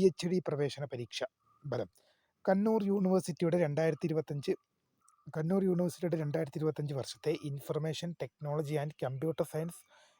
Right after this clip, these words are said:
വിഷയത്തിനായി ഇരുപത്തേഴ് മൂന്ന് രണ്ടായിരത്തി ഇരുപത്തഞ്ച്, അതായത് മാർച്ച് മാസം ഇരുപത്തിയേഴാം തീയതി മങ്ങാട് പറമ്പ് ക്യാമ്പസിൽ വെച്ച് നടത്തിയ പി എച്ച് ഡി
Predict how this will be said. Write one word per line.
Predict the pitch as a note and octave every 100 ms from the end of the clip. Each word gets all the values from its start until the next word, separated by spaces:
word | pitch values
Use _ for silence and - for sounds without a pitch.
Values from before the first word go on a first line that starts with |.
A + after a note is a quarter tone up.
| _
വിഷയത്തിനായി | F3 E3 F3+ E3+ C3+ A#2 D3
ഇരുപത്തേഴ് | D#3 D3 E3+ E3+ F3 E3+ F3
മൂന്ന് | E3 E3 E3+
രണ്ടായിരത്തി | D3 C3+ D3+ D3+ D#3
ഇരുപത്തഞ്ച്, | D3 C#3+ C#3+ B2
അതായത് | B2+ F3 G3+ - - - -
മാർച്ച് | D#3 D#3 -
മാസം | D#3+ E3 - G3 E3
ഇരുപത്തിയേഴാം | D#3 E3 - F3 D#3+ D#3+ F3 E3+
തീയതി | F#3 G#3 A#3 - _ _ _ _ _ _ _ F3
മങ്ങാട് | D#3+ E3+ F3+ F#3+ F#3+
പറമ്പ് | F#3 F3 F3+
ക്യാമ്പസിൽ | E3 D#3 D#3+ - D3+
വെച്ച് | -
നടത്തിയ | D#3 C3 - C#3+ D#3
പി | D3+ D3
എച്ച് | F3+ F3
ഡി | E3